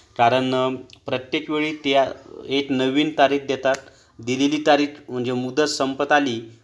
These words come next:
की परत पुढची तारीख देतात, असंच आत्तापर्यंत चालत आलेलं आहे. पण तरीही एक, अ, काहीतरी बातमी कळली म्हणून मी याच्यावर व्हिडिओ बनवलेला आहे. खरं म्हणजे आता, अ, मंत्र्यांनी जे काही तारखा दिलेल्या आहेत त्याच्यावर व्हिडिओ बनवायची सुद्धा इच्छा राहिलेली नाही आहे,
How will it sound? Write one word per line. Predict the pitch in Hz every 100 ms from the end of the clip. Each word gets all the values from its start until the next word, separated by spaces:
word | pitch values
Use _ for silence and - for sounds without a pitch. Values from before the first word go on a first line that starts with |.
| -
की | 127
परत | - 147 165 165 - -
पुढची | 151 156 - 175
तारीख | 156 143
देतात, | 139 135 135 139 -
असंच | 120 123 165 156
आत्तापर्यंत | 143 - 143 143 135 131
चालत | 131 120 123
आलेलं | 120 120 127
आहे. | - - _ _
पण | 139 143 143
तरीही | 143 151 180 196 131
एक, | 143 143
अ, | 147 143 143
काहीतरी | 143 - 123 131 147 143 151 - -
बातमी | 117 117 117 135 143
कळली | 143 135 135 131 156 - _ _ -
म्हणून | 131 147
मी | 160
याच्यावर | 151 143 147 139
व्हिडिओ | 131 135
बनवलेला | 127 127 127 123 123
आहे. | 127
खरं | 127 123
म्हणजे | 131 131
आता, | 131 131 131 135 - _ -
अ, | 123 120 117 113
मंत्र्यांनी | 113 120 120 139 143 143
जे | 135 131
काही | 131 143
तारखा | 143 131 120 - 143
दिलेल्या | 139 139 143
आहेत | 123
त्याच्यावर | 127 120 135
व्हिडिओ | 123 123 131
बनवायची | 135 131 135 139 143
सुद्धा | 143 123 143
इच्छा | 139 - 139
राहिलेली | 127 123 120 123
नाही | 120 117
आहे, | 131